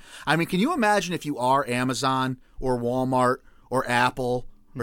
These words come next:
Speaker 1: some giant conglomerate whose whole business isn't movies, and in the last four months, you've had the gigantic barriers to entry of the Paramount decrees, and now this, basically what we think anyway, what we speculate may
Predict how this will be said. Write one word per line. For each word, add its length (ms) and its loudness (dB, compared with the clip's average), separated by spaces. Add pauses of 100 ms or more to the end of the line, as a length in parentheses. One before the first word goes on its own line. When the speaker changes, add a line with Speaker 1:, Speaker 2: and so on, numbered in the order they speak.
Speaker 1:
some 140 2
giant 400 0
conglomerate 580 -2
whose 160 -4
whole 160 0
business 460 -2
isn't 320 -4
movies, 480 -2
and 180 -2
in 80 0
the 80 2
last 400 0
four 360 2
months, 540 0 (460)
you've 200 0
had 260 4
the 240 -6
gigantic 880 -2 (100)
barriers 500 2
to 180 -6
entry 400 -4
of 260 -2
the 100 -6
Paramount 680 4
decrees, 640 -4 (340)
and 320 2
now 320 6
this, 680 0 (1120)
basically 720 2
what 240 0
we 200 2
think 360 -2
anyway, 400 0
what 120 -2
we 100 -2
speculate 680 -2
may 420 0